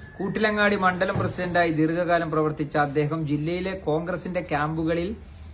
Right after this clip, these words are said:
ഏറ്റവും കൂടുതൽ പാർട്ടി ക്ലാസുകൾക്ക് നേതൃത്വം കൊടുത്ത വ്യക്തിയാണ്. ഒരിടക്കാലത്ത് പ്രാണനെ പോലെ സ്നേഹിച്ച കോൺഗ്രസിൽ നിന്നും എന്തുകൊണ്ടോ അകന്നുപോയി.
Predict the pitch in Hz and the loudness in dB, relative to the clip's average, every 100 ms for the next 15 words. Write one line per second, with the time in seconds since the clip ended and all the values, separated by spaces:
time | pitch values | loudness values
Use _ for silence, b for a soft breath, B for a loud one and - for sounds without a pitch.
0 | B 143 170 190 - 254 269 240 240 220 | B 2 4 4 2 4 6 6 6 6
1 | 220 185 170 180 - 226 220 196 180 185 | 4 2 4 4 2 -4 0 2 2 0
2 | 180 170 202 170 165 165 156 175 156 143 | -4 -4 -4 -4 -2 -2 -2 -4 -2 -2
3 | - 160 131 147 135 123 135 - - - | 0 0 0 -2 -2 -2 -4 -8 -16 -20
4 | B B B - 190 240 247 - 254 254 | B B B -2 6 8 8 8 6 8
5 | 254 269 262 202 208 226 240 247 247 254 | 6 4 4 6 8 6 4 2 2 6
6 | 247 240 220 208 202 - 214 - 175 196 | 6 4 0 0 0 0 -2 0 0 2
7 | 208 214 220 214 202 196 180 170 180 185 | 2 0 0 -4 -2 -2 -4 -4 -4 -4
8 | 185 190 202 180 160 160 170 147 | 0 2 4 4 4 0 0 -2